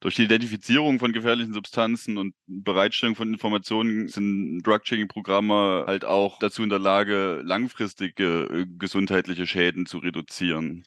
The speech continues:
die ansonsten zusätzliche medizinische Kosten verursachen könnten. Darüber hinaus sollte man Drug-Checking-Angebote vielleicht nicht ausschließlich anhand der finanziellen Amortisierung bewerten, da das Hauptziel darin besteht, Leben zu retten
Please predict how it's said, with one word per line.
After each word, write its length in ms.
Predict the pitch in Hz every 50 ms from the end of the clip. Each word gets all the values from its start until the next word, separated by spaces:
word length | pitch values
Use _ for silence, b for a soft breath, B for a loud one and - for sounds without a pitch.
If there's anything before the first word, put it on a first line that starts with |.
| _ -
die 80 | 101 90
ansonsten 420 | 85 90 90 92 95 - - 101
zusätzliche 540 | - 107 117 120 107 - - 92 82 95 87
medizinische 580 | 90 90 90 82 - 107 87 90 87 - 90 82
Kosten 400 | - - 95 92 - - - 82
verursachen 540 | - 82 80 80 82 78 80 78 78 80 -
könnten. 380 | 87 82 76 - - 87 92 - _ -
Darüber 320 | 90 90 107 104 101 104
hinaus 320 | 101 95 92 92 110 113
sollte 160 | 110 110 98 101
man 200 | 98 98 98 B B B B B B B B _
Drug-Checking-Angebote 840 | - 101 104 - - 117 104 98 85 101 98 98 90 101 101 104 98
vielleicht 300 | 92 98 95 95 - -
nicht 220 | 101 87 - -
ausschließlich 640 | - 98 101 - - - 101 113 113 - 110 92 98
anhand 260 | 95 90 95 92 87
der 260 | 92 87 85 80 78 - 98
finanziellen 580 | 101 - 98 92 90 - - 95 90 90 90
Amortisierung 640 | - 76 90 90 - - 92 87 98 101 98 101 87
bewerten, 540 | 92 85 87 90 90 90 - - 90 - _ -
da 160 | 87 82 82
das 260 | - 90 82 - -
Hauptziel 480 | 85 87 85 - - - 101 98 92 82
darin 320 | 85 87 90 90 90 85
besteht, 340 | 87 - - - 90 85 -
Leben 280 | 80 90 92 95 98
zu 140 | - - 87
retten 340 | 82 87 85 - - 82